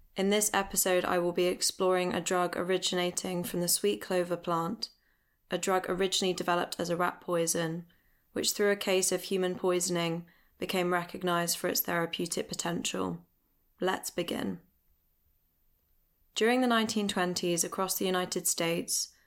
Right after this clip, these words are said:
a grassland weed, sweet clover, was wreaking havoc, threatening the livelihood of farmers. Sweet clover is a member of the Fabaceae family,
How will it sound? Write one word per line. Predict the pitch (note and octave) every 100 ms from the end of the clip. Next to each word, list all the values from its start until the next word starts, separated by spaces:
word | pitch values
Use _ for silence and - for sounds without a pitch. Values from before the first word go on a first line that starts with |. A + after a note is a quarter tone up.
| _ -
a | -
grassland | G3+ G3+ G3 F#3+ F3
weed, | E3+ E3 E3
sweet | - F#3+ F#3
clover, | - F3 E3 E3+
was | D#3+ E3
wreaking | E3+ F3+ - E3+
havoc, | F3 E3+ - - - _ _ _ _ _ _ -
threatening | F3+ F3 - F#3+ F3+
the | F3+
livelihood | E3+ E3+ F3 E3+ E3
of | E3+
farmers. | F#3 E3 F3+ F#3+ F#3 - - _ _ _ _ _ _ _ _ _
Sweet | - A#3 A#3
clover | - A3 G#3+ G3+
is | F#3+
a | F#3+
member | F#3 F#3 F#3+ F#3
of | F3+
the |
Fabaceae | F3 G#3 F#3+ G3 F#3 F#3 F3
family, | F3+ F3 E3+ E3+ E3+ E3+